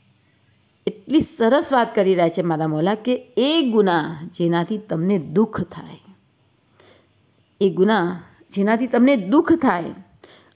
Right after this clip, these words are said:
અલ્લાહની સમક્ષ એ નેકીથી વધારે સારો છે કે જેનાથી તમારામાં અભિમાન પેદા થાય. અઝીઝો, હું તમને આમાં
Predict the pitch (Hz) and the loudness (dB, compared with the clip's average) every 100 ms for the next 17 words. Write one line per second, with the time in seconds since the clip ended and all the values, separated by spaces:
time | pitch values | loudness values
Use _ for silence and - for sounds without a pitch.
0 | _ 202 190 180 208 262 247 220 185 175 | _ 0 2 2 2 2 2 0 0 0
1 | 185 - _ - 254 311 320 294 285 247 | -2 -6 _ -2 0 2 2 0 -2 -2
2 | 233 180 185 185 185 - 180 175 170 - | 0 0 0 -4 -6 -6 -6 -4 -4 -4
3 | 202 190 175 151 156 - 165 156 165 180 | -4 -2 -2 -2 -4 -6 -6 -4 -2 -2
4 | - 180 180 170 220 240 208 170 98 - | -2 0 2 2 2 2 0 -2 -6 -6
5 | - - - _ _ _ _ _ _ _ | -10 -18 -20 _ _ _ _ _ _ _
6 | _ _ _ _ _ _ - 156 151 160 | _ _ _ _ _ _ -12 -8 -8 -10
7 | - - 143 _ _ _ _ _ _ _ | -12 -16 -20 _ _ _ _ _ _ _
8 | _ _ _ _ - 214 208 190 190 185 | _ _ _ _ -2 0 2 2 2 2
9 | 165 - _ 208 214 226 220 | 0 -4 _ -4 -2 0 0